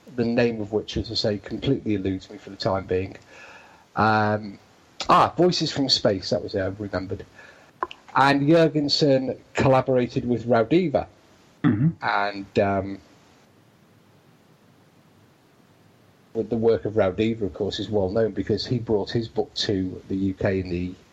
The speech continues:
Speaker 1: in the nineteen sixties.
Speaker 2: Right, which we talked about a little bit
Speaker 1: Which is
Speaker 2: last,
Speaker 1: what we talked
Speaker 2: last
Speaker 1: about
Speaker 2: week.
Speaker 1: last week. Met, met Colin Smith.
Speaker 2: Right. And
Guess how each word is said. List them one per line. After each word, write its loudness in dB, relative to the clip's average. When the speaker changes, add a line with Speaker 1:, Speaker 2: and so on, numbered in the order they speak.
Speaker 1:
in -4
the -6
nineteen -4
sixties. -4
Speaker 2:
Right, 4
which 0
we 0
talked 2
about -2
a -6
little -6
bit -2
Speaker 1:
Which -4
is -4
Speaker 2:
last, 0
Speaker 1:
what -2
we -8
talked -2
Speaker 2:
last -
Speaker 1:
about 2
Speaker 2:
week. 2
Speaker 1:
last 0
week. -2
Met, 2
met -2
Colin -2
Smith. -4
Speaker 2:
Right. 2
And 4